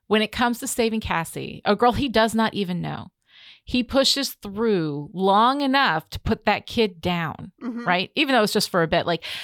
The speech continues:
Speaker 1: that is huge. And so I see Spike's relationship to violence changing. It used to be all one thing for him, like violence, death, love, sex, hate, all of it wrapped up together.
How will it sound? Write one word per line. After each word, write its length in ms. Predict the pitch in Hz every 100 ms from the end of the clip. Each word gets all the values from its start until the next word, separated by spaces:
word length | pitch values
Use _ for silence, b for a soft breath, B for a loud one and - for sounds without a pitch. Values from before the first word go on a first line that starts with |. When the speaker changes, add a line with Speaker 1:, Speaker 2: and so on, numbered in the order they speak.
| B B B -
Speaker 1:
that 160 | 277 392
is 160 | 349
huge. 800 | - - - 277 349 403 160 -
And 120 | 233
so 60 | 277
I 140 | 262
see 420 | - - 339 427
Spike's 560 | 330 - - 247 254 -
relationship 720 | 220 214 240 - 247 214 196
to 120 | - 190
violence 800 | 180 196 247 196 165 170 - -
changing. 840 | - 214 220 269 240 147 - - -
It 160 | -
used 400 | 220 269 403 415
to 60 | 302
be 160 | 277
all 260 | - 214 214
one 220 | 196 190
thing 180 | 170 165
for 120 | -
him, 180 | 160 120
like 160 | - 160
violence, 480 | 247 220 180 156 -
death, 300 | 208 160 175
love, 240 | 185 151
sex, 280 | - 151 -
hate, 200 | 190 - -
all 240 | 233 254
of 80 | 175
it 100 | -
wrapped 280 | 165 170 165
up 120 | -
together. 380 | 170 190 160